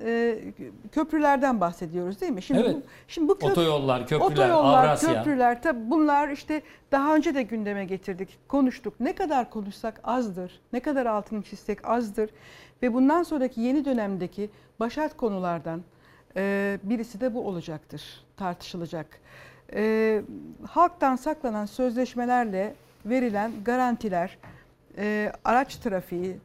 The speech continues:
Speaker 1: taşıt trafiği ve döviz üzerinden belirlenmiş tar-, tarifeler var. Şimdi o tarifeler nedeniyle, e, devlet, hazine ve o yetkiyi kullanan iktidar bir takım şirk-,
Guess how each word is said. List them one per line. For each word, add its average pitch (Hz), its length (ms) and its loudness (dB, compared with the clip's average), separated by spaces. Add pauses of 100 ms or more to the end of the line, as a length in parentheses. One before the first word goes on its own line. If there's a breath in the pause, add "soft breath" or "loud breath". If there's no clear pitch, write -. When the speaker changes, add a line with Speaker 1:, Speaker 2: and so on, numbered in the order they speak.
Speaker 1:
taşıt 247 340 -8
trafiği 196 520 -4 (400 soft breath)
ve 233 140 2
döviz 277 220 4
üzerinden 202 560 -2
belirlenmiş 233 720 -2 (300)
tar-, 294 500 4
tarifeler 311 720 0
var. 156 160 -4 (380 loud breath)
Şimdi 294 300 4
o - 260 2
tarifeler 302 720 0 (440)
nedeniyle, 226 720 2 (680 soft breath)
e, 208 80 0 (260)
devlet, 254 640 2 (280)
hazine 220 560 0 (100)
ve 202 80 -2
o 247 140 0
yetkiyi 247 400 -2
kullanan 190 460 -6
iktidar 220 480 -6 (420)
bir 269 80 0
takım 202 340 -8
şirk-, - 300 -12